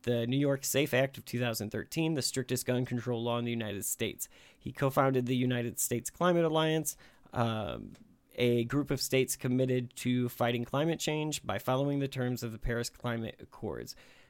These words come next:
He also delivered Medicaid expansion under the Affa-, Affordable Care Act, a two thousand eleven tax code that raised taxes for the wealthy and lowered taxes for the middle class.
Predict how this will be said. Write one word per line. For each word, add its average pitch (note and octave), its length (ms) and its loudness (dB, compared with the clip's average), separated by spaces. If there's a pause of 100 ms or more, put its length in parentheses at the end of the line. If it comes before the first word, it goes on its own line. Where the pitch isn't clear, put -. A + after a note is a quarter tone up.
He C3+ 200 2
also C3 200 6
delivered B2+ 380 2
Medicaid D#3+ 380 2
expansion C3 520 2
under B2+ 200 0
the A#2 140 -2
Affa-, B2 240 0 (120)
Affordable C3 480 0
Care E3 260 4
Act, E3 360 2 (320)
a B2 60 0
two C#3 140 -6
thousand C3 340 6
eleven B2+ 460 2
tax E3 360 0
code C3 400 2
that C3 200 0
raised B2 440 0 (120)
taxes B2+ 440 0
for - 140 -6
the A2 100 -4
wealthy C3+ 420 2
and F2 160 -2
lowered A#2+ 220 0
taxes A#2 420 -2
for A2 100 -8
the A2+ 80 -6
middle G#2+ 220 -4
class. G#2+ 460 -4